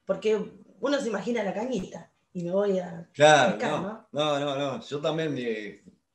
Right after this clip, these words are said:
Speaker 2: yo te, te voy a ser sincero, yo la pesca nunca me imaginé que iba a terminar en la pesca.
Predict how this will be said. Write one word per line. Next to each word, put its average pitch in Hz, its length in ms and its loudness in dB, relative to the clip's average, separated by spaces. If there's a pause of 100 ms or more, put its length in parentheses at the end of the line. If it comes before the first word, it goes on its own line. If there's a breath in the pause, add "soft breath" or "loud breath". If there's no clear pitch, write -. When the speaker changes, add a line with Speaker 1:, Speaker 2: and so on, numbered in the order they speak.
(280)
Speaker 2:
yo 135 300 -6
te, 120 220 -8 (560)
te 101 80 -14
voy 107 120 -6
a 117 60 -4
ser 123 140 -10
sincero, 160 440 -4
yo 135 200 -4
la 120 160 0
pesca 165 300 -2
nunca 127 360 -6
me 110 140 -6
imaginé 123 480 -8
que 123 80 -10
iba 120 140 -6
a - 20 -8
terminar 120 360 -6
en 117 80 -6
la 123 80 -8
pesca. - 360 -10